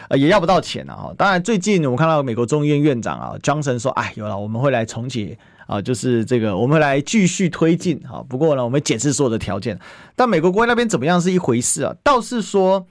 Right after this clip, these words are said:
为什么这次泽圣说哭晕在厕所？因为他很难过，很伤心。他说，这个以色列跟伊朗冲突，伊朗，以色列明明有自己有能力就拦下这个伊朗的来的攻击，为什么盟友，美，尤其是北约的盟友，你们都去帮他呢？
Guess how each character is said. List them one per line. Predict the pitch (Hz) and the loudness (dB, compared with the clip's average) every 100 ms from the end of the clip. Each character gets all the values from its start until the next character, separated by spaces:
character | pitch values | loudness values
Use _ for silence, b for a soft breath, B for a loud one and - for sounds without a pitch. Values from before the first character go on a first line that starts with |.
| _ | _
为 | 269 | -2
什 | 226 | 0
么 | 131 | 0
这 | 160 | 0
次 | 160 | 0
泽 | 147 127 | 0 2
圣 | 151 143 | 2 0
说 | 143 139 | 0 -2
哭 | - 139 | 0 0
晕 | 139 | 2
在 | 123 | 0
厕 | - | -2
所？ | 107 | -6
因 | 143 | -4
为 | |
他 | 160 | -4
很 | 156 135 92 | -4 -4 -6
难 | 67 92 | -8 -6
过， | 117 | -6
很 | 104 | -6
伤 | 98 101 104 | -6 -8 -8
心。 | - 104 B B B B | -12 -14 B B B B
他 | 262 | 0
说， | 285 294 285 B B B B B | 2 0 -2 B B B B B
这 | - | 0
个 | 349 226 - | 2 0 -2
以 | 214 180 175 | 2 2 2
色 | 185 - 311 | 0 2 4
列 | 302 | 2
跟 | 269 254 | 0 0
伊 | 269 | 2
朗 | 247 135 | 2 0
冲 | 131 226 | -2 0
突， | 233 175 | 2 2
伊 | 247 | 2
朗， | 262 165 | 2 2
以 | 185 175 | 2 2
色 | 160 | 4
列 | 294 | 2
明 | 226 202 | 2 2
明 | 214 | 2
有 | 143 | 2
自 | 113 175 | 0 -4
己 | 151 | -2
有 | 117 | -2
能 | 110 | 0
力 | 117 | -2
就 | 135 143 | 0 0
拦 | 104 113 | -2 -4
下 | - 117 87 - _ | -2 -2 -4 -14 _
这 | - | -2
个 | 135 | 0
伊 | 120 151 | 2 2
朗 | 123 101 | 0 -4
的 | 98 | -6
来 | 95 | -4
的 | 107 113 | -4 -4
攻 | 101 120 123 | -2 -4 -4
击， | - - - _ _ | -10 -14 -18 _ _
为 | 269 | 2
什 | 226 160 | 2 2
么 | 131 | 2
盟 | 127 127 175 | 0 2 4
友， | 151 64 - - | 2 0 -8 0
美， | 139 135 | 2 4
尤 | 147 190 | 2 2
其 | 170 | 0
是 | 175 | 0
北 | 170 113 | 0 0
约 | 127 | 2
的 | 143 | 0
盟 | 113 135 | 0 -2
友， | |
你 | 117 | -4
们 | 101 | -2
都 | 127 | -2
去 | |
帮 | 135 117 117 | -2 -4 -4
他 | 120 113 | -4 -4
呢？ | 123 | -4